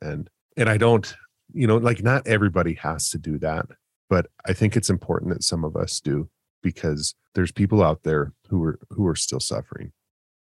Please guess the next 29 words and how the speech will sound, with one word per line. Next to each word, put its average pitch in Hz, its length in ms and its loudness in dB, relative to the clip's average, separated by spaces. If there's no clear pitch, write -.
We 87 140 2
just, 80 340 -4
uh, 78 220 -6
we 87 120 -4
lost 82 300 0
a - 40 -8
community 87 460 -2
member 80 480 -2
this - 220 -2
week - 320 -10
to - 100 0
alcohol. - 520 -4
And 80 460 -4
yeah, 135 200 4
it's, - 420 -4
it's, 110 280 0
there's 104 240 0
people 98 300 0
out 95 120 2
there 85 120 0
who 92 180 -4
are 80 80 -4
still 85 300 -6
going 76 280 -4
through 78 240 -4
it. - 120 -6
And 80 160 -6
I 78 60 -4
think, - 400 -10